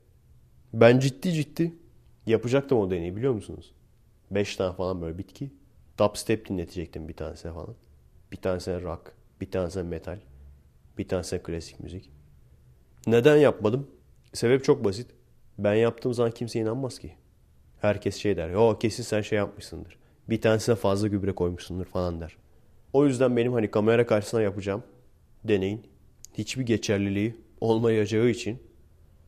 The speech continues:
ama bunu bir gün gerçekte yapmak isterim yani. İnsanların huzurunda. Evet arkadaşlar, gene çok konuştum galiba. <laughs> Gizli Efekest. Aralığa girdik.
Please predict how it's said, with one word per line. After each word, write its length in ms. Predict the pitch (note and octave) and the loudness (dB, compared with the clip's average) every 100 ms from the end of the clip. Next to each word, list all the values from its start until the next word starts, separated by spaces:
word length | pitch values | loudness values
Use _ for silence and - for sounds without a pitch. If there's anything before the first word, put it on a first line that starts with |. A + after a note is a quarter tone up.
| - | -6
ama 200 | A2 A#2 | 0 2
bunu 160 | B2+ C#3 | 2 2
bir 60 | |
gün 140 | B2+ A#2+ | 2 2
gerçekte 480 | A2 G2+ A2 - A2+ | 2 2 -4 0 0
yapmak 300 | G2 G#2 - | 0 -6 -10
isterim 380 | - G2+ F2 | -6 -6 -6
yani. 200 | D#2+ D#2 D#2 _ _ _ _ _ _ - - - | -8 -12 -16 _ _ _ _ _ _ -16 -16 -8
İnsanların 540 | G#2 F2+ F#2+ F2+ F#2 | -6 -4 -2 -2 -2
huzurunda. 600 | F#2 F#2+ F#2 E2+ E2 D#2+ D#2+ - _ _ _ _ - - | -4 -6 -4 -4 -4 -6 -10 -20 _ _ _ _ -20 -8
Evet 200 | F#2+ E2 | -8 -6
arkadaşlar, 380 | D#2+ - - F2 | -10 -10 -10 -4
gene 240 | G2 C#3 | 4 4
çok 240 | C3+ C#3 - | 6 2 4
konuştum 360 | A2+ - G#2+ | 0 0 -4
galiba. 400 | G2 F#2 G2 G#2+ - - - | -2 -2 -2 -6 -12 -18 -12
<laughs> 100 | G#2+ - _ _ _ _ _ - G2 | -12 -14 _ _ _ _ _ -16 -6
Gizli 300 | G2+ G2+ G#2+ | -4 0 0
Efekest. 640 | F#2 A2 G2+ G2+ - - - - - - | 0 -2 -4 -4 -6 -16 -20 -20 -20 -6
Aralığa 440 | G#2 G#2 G#2 A2 | -2 0 2 2
girdik. 540 | A2 A2+ G#2 A#2 - | 2 0 0 -4 -8